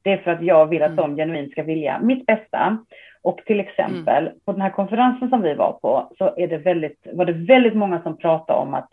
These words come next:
Speaker 1: om, om trovärdighet. För det är såklart det viktigaste
Speaker 2: Ja.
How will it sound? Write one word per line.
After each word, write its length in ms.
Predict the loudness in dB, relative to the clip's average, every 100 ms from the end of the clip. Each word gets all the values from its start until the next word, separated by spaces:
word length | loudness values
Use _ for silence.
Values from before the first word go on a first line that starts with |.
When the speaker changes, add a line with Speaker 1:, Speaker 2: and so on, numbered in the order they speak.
| -12
Speaker 1:
om, 280 | -10 -10
om 120 | -12 -4
trovärdighet. 720 | 0 0 -2 -6 -6 -6 -6
För 100 | -2
det 120 | 0
är 80 | 0
såklart 380 | -2 -2 -2 -4
det 160 | -6 -6
viktigaste 580 | -8 -8 -6 -6 -6
Speaker 2:
Ja. 160 | -4 -4